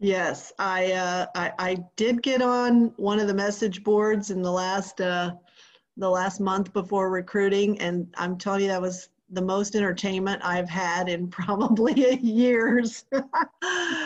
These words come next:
Oh my gosh, y'all, you're, the fans are just wonderful, you know? I mean, just, just to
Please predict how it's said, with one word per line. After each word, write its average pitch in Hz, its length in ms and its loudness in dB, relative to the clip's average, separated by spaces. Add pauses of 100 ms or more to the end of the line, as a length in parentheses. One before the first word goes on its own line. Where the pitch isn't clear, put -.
(240)
Oh 247 240 2
my 208 180 4
gosh, 208 420 -2
y'all, 190 280 0
you're, 202 160 2
the 196 140 -2
fans 233 400 2
are 202 80 2
just 190 240 -2
wonderful, 185 680 -4
you 202 140 2
know? 196 300 2
I 185 140 0
mean, 190 240 2
just, 208 380 0
just 208 420 -2
to 180 260 0